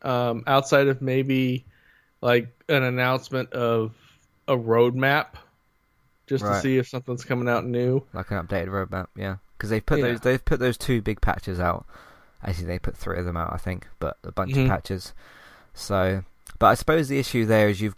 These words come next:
Speaker 2: gotta put that game in a, in the best state that you can before you even think about start releasing D L C. Uh, 'cause I, I know that there's people that, like, played a better version of that game, like, on P C, on, like, you know, really good performing P Cs,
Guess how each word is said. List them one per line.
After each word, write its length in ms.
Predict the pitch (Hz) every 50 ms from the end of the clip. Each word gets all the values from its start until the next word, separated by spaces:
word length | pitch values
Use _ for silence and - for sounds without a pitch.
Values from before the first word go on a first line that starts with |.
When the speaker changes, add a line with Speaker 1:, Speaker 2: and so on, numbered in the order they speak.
| - -
Speaker 2:
gotta 260 | 127 127 - 104 117
put 220 | - - 131 -
that 200 | - 113 101 -
game 280 | - 107 107 104 101 101
in 100 | 101 98
a, 240 | 98 95 95 92 - - - - - _ _ _ _ -
in 140 | 101 101 95
the 80 | 92
best 260 | - 113 113 110 -
state 260 | - - 107 101 78 -
that 120 | 87 65
you 140 | 67 90 87
can 500 | - - 104 95 92 90 90 90 92 92 - - - - - - _ _ _ _ -
before 300 | - 98 90 - 110 104
you 80 | 98 95
even 260 | 95 95 85 87 92 87
think 200 | - 101 90 -
about 300 | 92 90 85 80 82 -
start 280 | - - 87 - -
releasing 420 | 92 90 90 90 90 - 92 90 85
D 160 | 82 87 85
L 100 | 85 87
C. 340 | - - 95 90 95 92 - - - _ - - - _ - _ - - - -
Uh, 200 | - 92 92 90
'cause 120 | - - -
I, 200 | - - - 135
I 20 |
know 160 | 147 160 175
that 80 | 170 117
there's 180 | 127 143 139
people 300 | - - 143 135 135 139
that, 160 | 123 107 71 78
like, 240 | 110 110 101 -
played 240 | - - 113 110 104
a 100 | 107 104
better 300 | - - 110 - - 110
version 340 | 95 107 104 107 107 113 113
of 60 | 107
that 160 | 113 113 101
game, 300 | - 120 117 117 117 110
like, 160 | 104 95 90 -
on 120 | 92 92
P 200 | - - 107 98
C, 280 | - - 107 104 104 101
on, 160 | 95 95 95
like, 300 | 90 92 90 - - - - - _ _ _ - -
you 60 | 98
know, 140 | 98 92 87
really 280 | 82 92 92 92 95 90
good 220 | - - 98 -
performing 460 | - 101 - - 107 98 95 95 92
P 180 | - 101 92 90
Cs, 460 | - - 101 101 98 101 98 - -